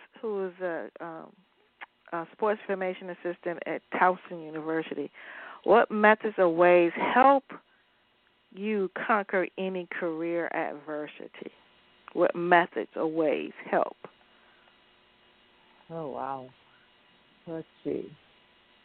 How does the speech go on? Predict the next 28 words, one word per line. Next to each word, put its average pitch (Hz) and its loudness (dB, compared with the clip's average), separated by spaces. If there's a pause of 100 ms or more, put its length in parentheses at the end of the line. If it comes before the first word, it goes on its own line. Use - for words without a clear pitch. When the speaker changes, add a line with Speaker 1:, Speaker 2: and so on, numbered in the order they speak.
(760)
Speaker 2:
I 180 8
tend 220 2 (120)
to, 180 0 (800)
I 180 8
like 220 2
to 196 -6
bounce 165 -2 (100)
things 175 0 (120)
off 151 -4
of 143 -8
a 147 -4
lot 139 0
of 135 -8 (120)
people. - -4 (360)
So 147 6
I 170 0
do 160 2
Speaker 1:
Mm-hmm. 185 6
Speaker 2:
a 175 6
lot 160 6
of 147 -6
talking. 143 -2 (580)
I 160 8
do 151 4
Speaker 1:
Mm-hmm. - -6
Speaker 2:
a 156 -2
lot 147 2
of 147 0